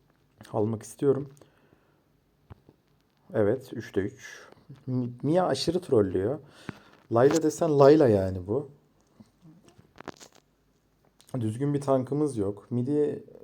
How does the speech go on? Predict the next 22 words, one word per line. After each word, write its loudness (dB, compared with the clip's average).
tutmaya, 0
o 2
kuleyi 4
de 6
açsınlar, 0
öyle 4
gideceğim. -4
Şu -4
an, -2
e, 2
o -4
kuleyi -2
tutamayacağım -4
zaten -6
hiçbir -12
şekilde. -10
Onlar 0
o 4
kuleyi 2
de 4
mi 0
oynayacak? -4